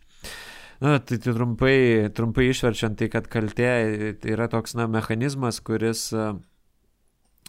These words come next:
laiko tave pririštą ir kad jisai kaip draugas, kuris bando tave apsaugoti, bet tai yra durnas draugas, kuris nežino, kad tau ne dveji ar treji metai, ar kad tu nesi pension ar pensininkas turbūt bus, ar ne?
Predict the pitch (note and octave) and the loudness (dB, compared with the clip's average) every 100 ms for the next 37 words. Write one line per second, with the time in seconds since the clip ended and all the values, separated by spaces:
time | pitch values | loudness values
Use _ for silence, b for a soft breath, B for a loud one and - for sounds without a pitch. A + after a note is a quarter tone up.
0 | _ G#2 G#2 A2+ - G#2+ - G2+ A2 A2 | _ -4 -2 0 0 -2 -2 -2 2 2
1 | G#2 B B B B B _ A#2+ A2+ G#2 | 0 B B B B B _ 4 4 4
2 | A#2 - - E3 D3 B2+ A#2+ A2 - A2+ | 2 -2 0 2 2 0 -2 -4 -8 -8
3 | G#2 G#2+ - A2+ A2+ G2 F#2 A2+ A#2 A#2 | -6 -6 -4 -2 -2 -2 2 4 4 2
4 | G#2+ G2+ - G#2+ G#2+ G2+ A#2 A2+ A2 G#2+ | 0 -2 -6 -4 -4 -2 -2 -2 -2 -2
5 | A2 - A2+ C3 C3+ A#2+ A2 A2+ A2 A2+ | -2 0 2 2 0 -4 -2 -2 -2 -2
6 | A2+ G#2 G2+ D3 D#3 A#2 G2+ G#2 A2+ A#2 | 0 -4 0 2 2 0 -2 0 2 2
7 | A2+ - A2+ A2 A#2+ A2+ A2+ C3 A#2 G#2+ | 0 -2 -2 -2 -2 -4 -2 -2 -4 -4
8 | G2 - G#2+ G#2+ G#2+ A2 G2 G#2 A2 A#2 | -10 -6 -4 -4 -2 -2 0 0 2 2
9 | A2 G#2+ A2 A2 B2+ A2+ - G#2+ G2+ G2+ | 0 -4 -6 -4 -4 -6 -6 -8 -8 -12
10 | - G#2 G2+ G2+ G2 - G#2+ F#2+ B B | -8 -8 -6 -6 -6 -2 -2 -2 B B
11 | B B _ - G#2+ - G#2 G#2 - G#2 | B B _ -6 -4 -2 -2 -2 -2 -2
12 | - D3+ D#3+ E3 - D3 C#3 C3+ C3 B2+ | -2 -2 0 -2 -4 -6 -4 -4 -6 -6
13 | A#2 G#2 G#2 | -6 -6 -4